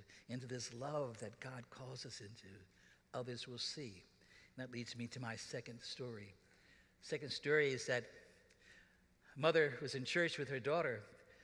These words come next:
who was about six years old, and she was explaining the stained glass windows in the church of the different saints. And the little girl said, "Mommy, what's a saint?" And the mother sort of took, was taken aback, and she was trying to figure out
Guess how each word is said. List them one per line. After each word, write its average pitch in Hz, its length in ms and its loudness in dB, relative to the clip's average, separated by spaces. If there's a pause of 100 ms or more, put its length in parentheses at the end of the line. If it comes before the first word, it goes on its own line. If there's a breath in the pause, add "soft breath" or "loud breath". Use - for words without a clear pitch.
(140)
who 135 160 -4
was 123 200 0 (200)
about 127 280 0
six - 340 -4
years 135 220 0
old, 143 300 2 (560 loud breath)
and 139 160 0
she 185 120 2
was 160 140 0
explaining 175 540 2
the 131 80 0
stained 165 400 2
glass 147 380 2
windows 147 420 0
in 117 60 -6
the 120 80 -4
church 139 400 -2
of 120 60 -4
the 117 60 -6
different 123 360 -6
saints. 131 520 -6 (600 loud breath)
And 143 80 0
the 165 40 2
little 208 180 8
girl 160 560 8
said, 156 240 4
"Mommy, 196 440 2 (180)
what's 240 220 6
a 196 60 6
saint?" 202 480 2 (1600 soft breath)
And 120 120 -8
the 120 60 -2
mother 135 360 2
sort 135 260 -4
of 123 80 -12
took, 156 140 -4 (140)
was - 260 -10
taken 151 240 4
aback, 139 480 0
and 113 160 -6
she 143 100 -4
was 123 140 -4
trying 151 280 0
to 131 60 -2
figure 147 320 -2
out 143 140 4